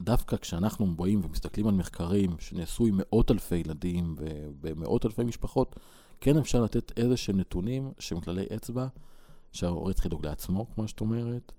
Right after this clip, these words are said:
ולעצור ולחשוב, ועוד כמה כללים כאלה, שאני אשמח שת-, ת-, ת-, תתני לנו אותם.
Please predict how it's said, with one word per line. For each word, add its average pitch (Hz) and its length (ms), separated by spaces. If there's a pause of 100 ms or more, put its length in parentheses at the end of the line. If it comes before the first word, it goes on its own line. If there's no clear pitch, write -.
(340)
ולעצור 101 580
ולחשוב, 123 540 (880)
ועוד 113 200
כמה 139 220
כללים 110 340
כאלה, 123 460 (680)
שאני 98 260
אשמח 117 280
שת-, - 420 (100)
ת-, 143 60
ת-, 139 200
תתני - 280
לנו 175 160
אותם. 82 320